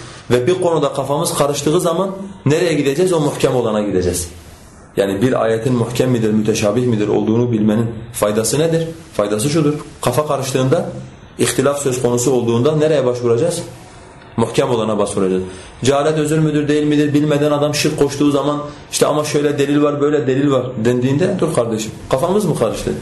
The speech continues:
Muhkem olana gidelim." Bütün bu kafa karışıklığını muhkem olana götürelim. Niye muhkem olana götüreceğiz sebep? Çünkü Allah kitabın ayetlerini iki kısma ayırmış.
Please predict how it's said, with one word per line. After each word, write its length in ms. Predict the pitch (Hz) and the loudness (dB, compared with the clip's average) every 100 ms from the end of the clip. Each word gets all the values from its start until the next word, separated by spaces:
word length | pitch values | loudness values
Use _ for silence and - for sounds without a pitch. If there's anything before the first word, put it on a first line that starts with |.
| - - | -10 -4
Muhkem 360 | 123 123 147 127 | -2 0 0 2
olana 240 | 117 110 | 0 0
gidelim." 340 | 104 95 95 | 0 0 2
Bütün 240 | 117 123 151 | 0 2 2
bu 220 | 151 151 - - | 2 0 -8 -2
kafa 260 | 120 139 | -2 0
karışıklığını 680 | - 123 123 113 117 151 185 - - - | 0 -2 -2 0 0 2 -2 -4 -8 -2
muhkem 320 | 107 - 135 | 0 0 0
olana 260 | 120 107 104 | 0 0 0
götürelim. 540 | 107 110 160 190 185 - - - | 0 2 0 0 -4 -8 -10 -2
Niye 180 | 131 175 | 0 2
muhkem 360 | 160 - 131 | -2 0 0
olana 240 | 120 113 107 | 2 0 0
götüreceğiz 460 | 104 104 101 101 | 0 0 2 0
sebep? 300 | - 113 156 - - - - - - - | 0 0 0 -2 -8 -14 -20 -20 -16 -2
Çünkü 220 | 139 127 | 0 2
Allah 300 | 120 135 139 | 2 0 -4
kitabın 320 | - 127 135 | -2 0 0
ayetlerini 480 | 123 113 120 120 147 | 0 0 0 0 0
iki 140 | 123 | 0
kısma 280 | 123 - 107 | 0 0 0
ayırmış. 340 | 95 92 87 | 0 -2 -4